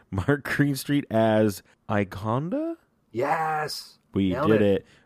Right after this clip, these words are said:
Speaker 1: We did it, everyone. We're out of the clear. Um, and it says, "And Sylvester McCoy is the Sixth Doctor." <laughs>
Speaker 2: Yes. Actually, yes. We'll talk
Speaker 1: Oh,
Speaker 2: about that.
Speaker 1: yes. Then, okay. So it was written by Pip and Jane Baker and directed by Andrew Morgan.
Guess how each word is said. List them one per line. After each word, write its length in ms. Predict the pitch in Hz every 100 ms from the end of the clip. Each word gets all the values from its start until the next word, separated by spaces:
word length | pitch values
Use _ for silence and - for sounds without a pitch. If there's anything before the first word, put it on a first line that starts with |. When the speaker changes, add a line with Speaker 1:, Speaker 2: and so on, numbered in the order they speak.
| -
Speaker 1:
We 240 | 131 135
did 220 | 117 131
it, 120 | 135 135
everyone. 640 | 131 131 131 131 127 120
We're 120 | 120
out 200 | - 120
of 140 | 131 120
the 100 | 127
clear. 800 | - 117 127 131 127 113 101 82 _ _
Um, 520 | 92 95 95 90 90 -
and 140 | 110
it 80 | 110
says, 220 | - 131
"And 420 | 120 110 117 120 110
Sylvester 420 | 120 113 117 120
McCoy 280 | 107 117 110
is 100 | 104
the 80 |
Sixth 300 | 101 113 -
Doctor." 480 | - 110 - - - - _ _
<laughs> 200 | 208 -
Speaker 2:
Yes. 240 | 135 131 - - - - - _ _ - - - -
Actually, 420 | 101 - 110 98 95 _
yes. 180 | 117 98 _ _ _ -
We'll 120 | - 143
talk 80 |
Speaker 1:
Oh, 80 | 190 220
Speaker 2:
about 60 |
that. 60 | 214
Speaker 1:
yes. 840 | 214 233 247 233 220 - - - -
Then, 260 | 196 196
okay. 500 | 185 180 - 156 135
So 180 | 113 156
it 40 |
was 120 | 156 143
written 200 | 170 165
by 140 | 147
Pip 240 | 135 151
and 120 | 151 123
Jane 240 | 131 135
Baker 460 | 113 120 117 113 110
and 220 | 110 110
directed 440 | 104 101 98 98
by 140 | 85 87
Andrew 380 | 82 87 85 82
Morgan. 520 | 104 175 165 170